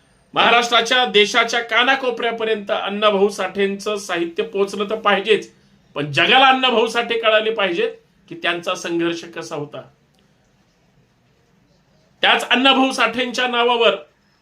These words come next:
उद्योजक सुशील तुपे यांनी ताऱ्याचं रजिस्ट्रेशन केलेलं आहे. मागील सहा महिन्यामध्ये त्यांनी जो काही प्रयत्न केला, इंटरनॅशनल स्टार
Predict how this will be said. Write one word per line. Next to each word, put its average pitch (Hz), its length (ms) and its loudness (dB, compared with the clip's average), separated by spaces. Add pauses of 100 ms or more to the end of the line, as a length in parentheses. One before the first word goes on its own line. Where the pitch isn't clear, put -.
(280)
उद्योजक 226 520 4
सुशील 214 520 -4
तुपे 240 300 2
यांनी 202 360 0 (1400)
ताऱ्याचं 233 520 4
रजिस्ट्रेशन 240 800 -2
केलेलं 240 360 2
आहे. 185 380 -2 (2000)
मागील 202 320 2
सहा 240 320 2
महिन्यामध्ये 247 720 2 (160)
त्यांनी 233 340 0
जो 214 220 -4
काही 254 180 0
प्रयत्न 262 400 -2
केला, 220 380 -2 (1300)
इंटरनॅशनल 254 760 2
स्टार 240 520 2